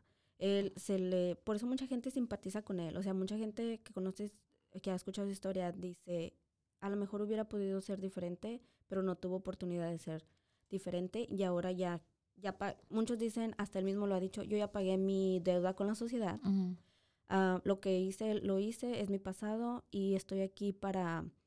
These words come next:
Speaker 1: de, si puedo ayudar a alguien a que no cometa esos errores, lo voy a hacer". Te digo que <laughs>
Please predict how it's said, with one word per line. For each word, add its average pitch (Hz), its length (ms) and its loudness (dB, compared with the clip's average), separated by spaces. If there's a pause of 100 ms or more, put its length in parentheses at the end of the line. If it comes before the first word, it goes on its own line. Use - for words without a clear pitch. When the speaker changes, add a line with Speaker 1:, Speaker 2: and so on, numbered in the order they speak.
(540)
Speaker 1:
de, 196 160 -2
si 202 240 -4
puedo 208 300 0
ayudar 202 400 2
a 233 80 -4
alguien 254 520 -4 (760)
a 196 120 -2
que 196 160 -4
no 196 260 2
cometa 208 420 -4
esos 208 260 -6
errores, 208 500 -2
lo 190 140 2
voy 180 160 2
a 180 60 -6
hacer". 269 440 0 (760)
Te 190 120 -2
digo 185 280 2
que 175 260 2
<laughs> - 320 -10